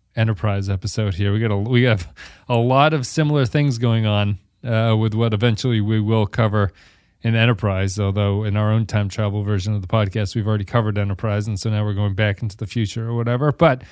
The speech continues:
um, besides the temporal mechan-, uh, is,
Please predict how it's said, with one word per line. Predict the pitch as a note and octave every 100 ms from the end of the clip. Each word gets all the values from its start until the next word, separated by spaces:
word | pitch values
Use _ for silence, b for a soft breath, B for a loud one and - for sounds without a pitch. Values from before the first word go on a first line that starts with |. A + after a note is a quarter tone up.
| B B _
um, | C3+ C3+ B2 G#2+ _ _ _ _ _ _
besides | C3+ E3+ E3+
the | C#3
temporal | C3+ D#3 F3+ F#3 E3
mechan-, | B2+ A2 B2+ B2
uh, | B2+ C3+ C#3+
is, | D#3